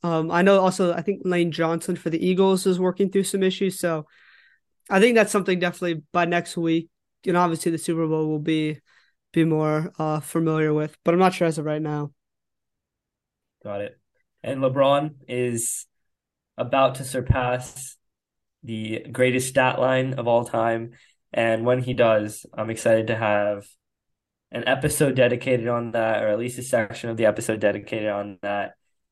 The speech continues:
Speaker 2: Um, so until next time, probably next week or the week after, probably next week, we'll have an episode on that. So looking forward to that.
Speaker 1: So when
Speaker 2: But,
Speaker 1: is he gonna
Speaker 2: uh,
Speaker 1: break the six and oh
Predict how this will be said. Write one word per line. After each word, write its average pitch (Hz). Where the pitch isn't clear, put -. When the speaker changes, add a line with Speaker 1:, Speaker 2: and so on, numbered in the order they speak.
Speaker 2:
Um, 95
so 117
until 123
next 113
time, 110
probably 127
next 113
week 127
or 104
the 104
week 113
after, 131
probably 156
next 110
week, 113
we'll 113
have 107
an 107
episode 107
on 104
that. 104
So 101
looking 156
forward 131
to 113
that. 104
Speaker 1:
So 196
when 202
Speaker 2:
But, 220
Speaker 1:
is 202
he 220
gonna 202
Speaker 2:
uh, 196
Speaker 1:
break 196
the 190
six 196
and 208
oh 220